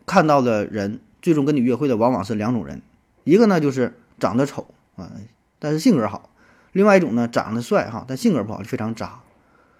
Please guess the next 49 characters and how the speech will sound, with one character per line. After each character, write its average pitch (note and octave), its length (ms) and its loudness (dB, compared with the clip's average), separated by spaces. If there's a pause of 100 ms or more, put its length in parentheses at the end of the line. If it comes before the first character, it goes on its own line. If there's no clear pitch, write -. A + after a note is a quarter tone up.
所 G#3 140 6
以 G3 40 10
呢， G3 100 4
这 G3 100 2
给 F#3+ 100 2
我 F#3 80 6
们 C#3 80 2
的 E3+ 60 0
感 A2 180 0
觉 A2 120 -2
就 B2+ 100 0
是 A#2 220 -4 (280)
他 C3 120 -4
的， C3+ 200 -4 (380)
他 C3 100 -6
的 C3+ 80 -4
性 D3 220 0
格 A2 140 -4
和 B2 100 -6
他 A#2+ 100 -4
的 A#2+ 120 -4
长 F#2+ 200 -8
相， G#2 220 -10 (320)
这 C3+ 100 -6
俩 G#2+ 160 -4
是 G2+ 160 -8 (200)
负-， - 180 -8
负 - 240 -8
相 G2+ 180 -6
关， D2 160 -16 (480)
对 A2 80 -14
吧？ - 120 -18 (460)
越 G#3 140 6
丑 - 320 -2
的 B2 400 0 (240)
越 C3 300 -2
是 C3+ 120 -6
暖 A#2 280 -2
男 F2 240 -8
哈， G#2+ 180 -8
越 C#3 160 -4
帅 D3+ 220 0
的 B2 80 -2
越 A#2+ 160 -2
是， A2+ 60 -10
越 A2+ 160 -8
是 A2+ 120 -10
渣 G#2 220 -8
男， - 240 -12